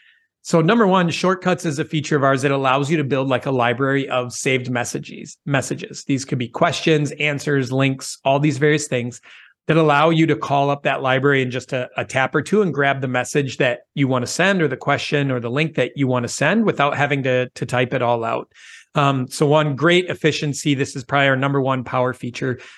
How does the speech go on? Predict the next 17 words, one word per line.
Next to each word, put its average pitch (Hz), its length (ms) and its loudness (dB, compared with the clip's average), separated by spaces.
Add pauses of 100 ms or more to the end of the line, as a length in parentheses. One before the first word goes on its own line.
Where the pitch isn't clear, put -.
(120)
People 151 220 2
can 135 160 0
create 127 260 0
dozens 143 420 2
or 139 80 0
even 123 220 -2
hundreds 139 400 -2
of 139 100 -4
these. 143 300 2
There's 123 240 -8
no 120 140 -2
limit. 160 460 2 (260)
Um, 127 400 0
there's 160 200 -6
some 139 140 0
other, 143 240 4
like, 127 320 -2